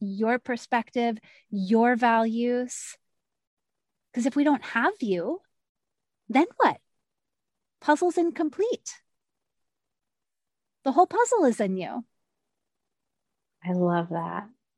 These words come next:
Speaker 2: I just, I, I think that's actually the perfect place to wrap up.
Speaker 1: Yeah.
Speaker 2: That's such an important piece. And I really hope that everyone really let that land. Maybe rewind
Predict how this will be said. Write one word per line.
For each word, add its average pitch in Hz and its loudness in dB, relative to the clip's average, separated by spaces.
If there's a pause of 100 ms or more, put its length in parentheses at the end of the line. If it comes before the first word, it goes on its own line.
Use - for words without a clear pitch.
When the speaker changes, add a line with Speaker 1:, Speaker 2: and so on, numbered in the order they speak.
Speaker 2:
I 196 2
just, 233 2
I, 208 6
I 226 2
think 262 6
that's 262 6
actually 190 4
the 180 4 (180)
perfect 170 0
place 160 2
to 165 0
wrap 160 -2
up. - 0 (640)
Speaker 1:
Yeah. 196 -16 (840)
Speaker 2:
That's 208 2
such 196 2
an 190 8
important 160 4 (680)
piece. - 2
And 185 2
I 190 6
really 180 10
hope 175 2
that - 0
everyone 165 0 (220)
really 165 6
let 160 4
that 156 2
land. 147 -4
Maybe 233 8
rewind 208 6